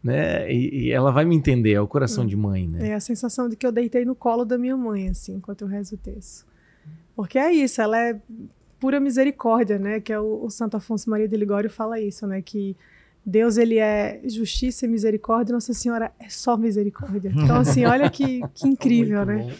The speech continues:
Speaker 1: bom, muito bom.
Speaker 2: E é isso, ela é, ela é maravilhosa, assim. E, e ajuda muito a gente a estreitar essa amizade com Deus,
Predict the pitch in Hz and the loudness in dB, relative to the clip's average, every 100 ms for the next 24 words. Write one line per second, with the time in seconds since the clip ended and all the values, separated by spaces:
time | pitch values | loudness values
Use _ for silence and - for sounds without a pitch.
0 | 202 151 131 135 131 113 147 254 330 415 | -16 -10 -10 -8 -10 -4 2 4 6 6
1 | 359 330 240 202 214 220 220 233 233 202 | 6 4 2 2 2 2 2 2 2 0
2 | 196 160 196 196 196 220 233 220 202 - | -2 -4 -2 0 0 0 0 -2 -4 -10
3 | 240 233 _ 214 208 214 214 240 190 180 | -18 -18 _ -2 0 2 2 2 2 0
4 | 185 - 190 190 220 226 226 226 247 262 | -4 -4 -6 -4 -2 -2 -4 -2 2 4
5 | 233 294 302 254 240 247 220 208 196 165 | 4 4 4 4 2 0 0 0 -2 -4
6 | 165 - _ _ - _ _ _ 190 190 | -8 -12 _ _ -20 _ _ _ 2 2
7 | 185 - _ _ _ _ _ _ _ - | 0 -4 _ _ _ _ _ _ _ -2
8 | - - 247 247 226 226 - 220 214 196 | 0 4 4 4 2 2 0 0 0 0
9 | 190 196 208 190 175 170 - | -2 -4 -4 -2 -4 -6 -10